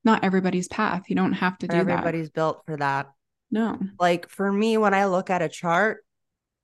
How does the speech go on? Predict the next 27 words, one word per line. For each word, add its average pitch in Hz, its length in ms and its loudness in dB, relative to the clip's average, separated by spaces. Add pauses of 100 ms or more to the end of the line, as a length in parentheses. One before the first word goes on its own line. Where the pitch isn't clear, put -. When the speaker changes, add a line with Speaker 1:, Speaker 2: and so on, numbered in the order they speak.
(800)
Speaker 1:
You 226 140 8
have 254 200 8
some 214 180 6
sort 208 280 4
of, 190 120 2
like, 170 280 0
magic 175 720 2 (800)
thing 190 340 4
that 220 160 6
happens. 247 720 8
And 196 180 4
I, 180 100 4 (220)
I 208 160 6
sit 226 240 6
here 233 220 8
and 196 100 6
I'm 185 120 6
just 185 180 0
like, 170 280 2 (800)
"Oh 262 60 -4
my 240 160 2
gosh, 190 580 -2
like, 190 280 0
how 240 200 4
do 302 100 4
you 339 180 8
d-," - 120 -2